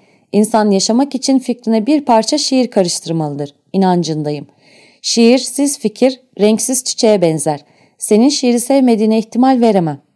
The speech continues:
Bilmem niçin bana karşı kendini öyle göstermek istiyorsun. Şiiri sevmemekle imkan aramak için grubun hüznünü,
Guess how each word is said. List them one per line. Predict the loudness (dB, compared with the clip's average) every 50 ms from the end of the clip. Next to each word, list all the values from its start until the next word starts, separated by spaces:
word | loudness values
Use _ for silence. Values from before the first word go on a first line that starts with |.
| _ _ _ _ -2
Bilmem | 0 2 4 4 4 4 4
niçin | 4 2 2 0 0 2 2 2
bana | 2 2 0 0
karşı | 2 2 2 2 0 -4
kendini | -2 -2 0 2 2 2 2 2 2
öyle | 4 4 2
göstermek | 2 2 0 0 0 0 0 0 0 -2 -4 -6
istiyorsun. | -10 -8 -4 -4 -4 -4 -4 -6 -10 -14 -14 -16 _ _ _ _ _ _ _ _ _ _ _
Şiiri | -6 -2 0 2 2 2 0
sevmemekle | 0 2 2 4 4 4 4 4 2 0 0 0 -2 -2 0
imkan | 0 0 0 2 0 0 2
aramak | 2 2 2 2 2 0 -2 -4 -8
için | -12 -6 -4 -4 -4 -4 -6 _ _ _ _ _ _ 0
grubun | 2 4 4 4 4 2 2 2 2
hüznünü, | 2 2 2 2 0 -2 -2 -2 -4 -6